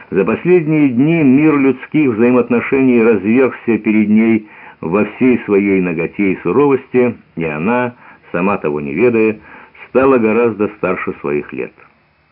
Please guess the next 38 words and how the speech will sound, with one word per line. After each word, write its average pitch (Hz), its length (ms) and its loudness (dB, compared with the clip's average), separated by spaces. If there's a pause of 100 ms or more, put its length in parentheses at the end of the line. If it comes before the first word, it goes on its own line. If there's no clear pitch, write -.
(480)
«Что - 260 -4
сказала-то?» 120 640 -2 (880)
«А 117 120 -2
я 185 140 4
то 196 180 2
сказал, 170 400 2
дедуня, 120 380 2
что 127 220 0
Господу 147 460 0
Богу 139 460 2
надо 127 260 0
прилежно 110 480 0
молиться. 90 680 -4 (240)
Он 127 200 0
всё 143 180 -2
видит, 120 400 0
всё 95 200 0
знает, 95 540 -4
как 107 240 -4
ты 147 120 0
к - 120 -10
нему, 76 280 -6
так - 240 -2
и 85 40 -2
он 80 200 -2
к - 80 -20
тебе». 76 300 -6 (1400)
«Вот 190 280 2
уж 190 220 0
истинная 160 580 0
правда, 90 400 -2
доченька. 76 680 -6
Молись, 156 480 0
молись, 127 480 0
и 95 260 -2
Господь 104 480 -2
Бог 127 380 -2
воздаст 120 480 -2